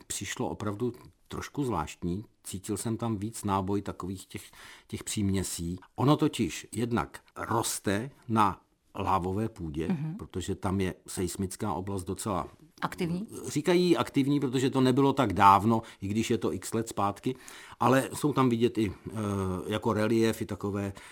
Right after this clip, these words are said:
Speaker 1: jako kráter a podobně. Eh, takže jednak to na tom vyrůstá, pak zraje devět měsíců v sudech, které jsou v lávové jeskyni
Speaker 2: Aha.
Speaker 1: a v té samé jeskyni ještě devět měsíců v lahvích.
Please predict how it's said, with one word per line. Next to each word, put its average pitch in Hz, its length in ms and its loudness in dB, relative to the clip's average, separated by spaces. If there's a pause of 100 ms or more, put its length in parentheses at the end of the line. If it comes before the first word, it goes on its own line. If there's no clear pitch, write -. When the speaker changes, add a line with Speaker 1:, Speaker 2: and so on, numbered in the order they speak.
(120)
Speaker 1:
jako 98 200 -2
kráter 95 640 -2
a 87 60 -6
podobně. 107 520 -2 (680)
Eh, 90 40 -2
takže 110 480 2
jednak 135 300 0
to 151 140 0
na 147 100 0
tom 90 180 -2
vyrůstá, 92 720 -4 (120)
pak 110 160 4
zraje 117 360 4
devět 110 380 0
měsíců 117 720 -2 (400)
v - 180 -10
sudech, 92 560 -4
které 98 440 -4
jsou - 440 -4
v 87 160 -8
lávové 107 480 2
jeskyni 101 680 -6 (180)
Speaker 2:
Aha. 135 340 -12
Speaker 1:
a - 80 -6
v - 80 -16
té 90 160 -4
samé 113 300 -2
jeskyni 107 420 -2
ještě 98 220 -6
devět 92 340 -4
měsíců 92 420 -8
v 69 60 -10
lahvích. 82 460 -8